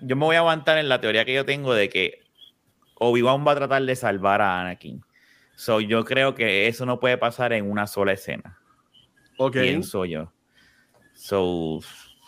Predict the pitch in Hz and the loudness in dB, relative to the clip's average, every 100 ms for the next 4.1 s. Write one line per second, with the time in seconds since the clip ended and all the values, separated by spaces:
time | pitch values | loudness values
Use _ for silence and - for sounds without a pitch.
0 | - - - - 110 - 131 147 147 135 | -20 -14 -10 -2 -2 2 4 4 0 2
1 | 135 135 139 139 139 131 135 123 127 139 | 4 4 2 0 2 4 4 2 0 2
2 | 170 165 - - 131 143 123 131 127 135 | 2 -2 -4 2 4 4 2 0 -2 2
3 | 131 127 127 123 117 - 117 113 120 135 | 4 4 2 0 -2 -4 0 2 2 2
4 | 127 | 0